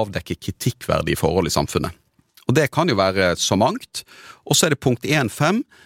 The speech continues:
som sier at vi skal verne, eh, enkeltindivider eller grupper mot,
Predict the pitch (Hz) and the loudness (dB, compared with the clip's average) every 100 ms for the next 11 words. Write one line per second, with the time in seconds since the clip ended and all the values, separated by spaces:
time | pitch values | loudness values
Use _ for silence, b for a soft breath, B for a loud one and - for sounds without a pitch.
0 | b b - 135 - 151 160 123 - 107 | b b 0 2 2 2 2 0 0 0
1 | - - 110 110 107 104 110 117 127 156 | 2 2 2 0 -2 2 2 2 2 0
2 | 131 95 92 - _ _ - 104 95 - | 2 2 0 -2 _ _ -2 2 2 0
3 | 135 - 101 101 92 90 90 143 196 120 | 0 0 0 2 2 2 2 0 0 -2
4 | 110 104 107 - 160 180 180 - 131 123 | -2 -2 -6 -2 0 2 0 0 2 2
5 | 107 | 0